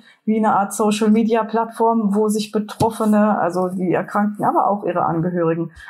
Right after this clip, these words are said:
austauschen können. Und weil ich finde irgendwie, oder auch, dass man eine Art Sponsor hätte in der Art, wenn man jetzt nicht diesen Hausarzt des Vertrauens hätte, jemand, der vielleicht eine Krebserkrankung schon durchgemacht hat, eine Behandlung, der einem, ja,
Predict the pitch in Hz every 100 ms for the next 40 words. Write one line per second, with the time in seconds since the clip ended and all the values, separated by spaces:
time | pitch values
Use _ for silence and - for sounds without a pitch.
0 | - 240 285 - 190 180 - 165 180 170
1 | 175 170 170 196 202 - 240 240 214 208
2 | 214 214 - - - 196 208 220 269 247
3 | 233 233 - - - - 311 381 220 202
4 | 208 214 196 208 - 185 196 196 196 208
5 | 240 233 214 226 196 214 - 208 - 208
6 | 214 208 196 226 240 233 214 220 226 214
7 | 214 196 196 - - _ - 214 214 214
8 | 233 226 - 202 214 208 208 233 208 233
9 | 247 220 196 202 180 185 175 202 233 202
10 | 196 185 - 185 180 170 175 175 170 180
11 | - _ _ 190 202 202 208